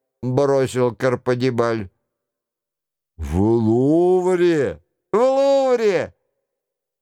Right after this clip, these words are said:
Они объяснились. В нескольких словах Мирта была поставлена в курс новой удачи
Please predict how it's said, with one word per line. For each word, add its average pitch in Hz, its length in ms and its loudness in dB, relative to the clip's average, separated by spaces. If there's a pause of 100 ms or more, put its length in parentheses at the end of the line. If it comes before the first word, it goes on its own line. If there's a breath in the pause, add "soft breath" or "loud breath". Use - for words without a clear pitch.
(340)
Они 135 400 -2
объяснились. 117 960 -4 (1080)
В 110 200 0
нескольких 185 800 -2
словах 147 840 -2 (380)
Мирта 202 640 0
была 170 360 0
поставлена 180 920 -2
в - 240 -10
курс 220 460 -2
новой 190 600 0
удачи 175 960 -2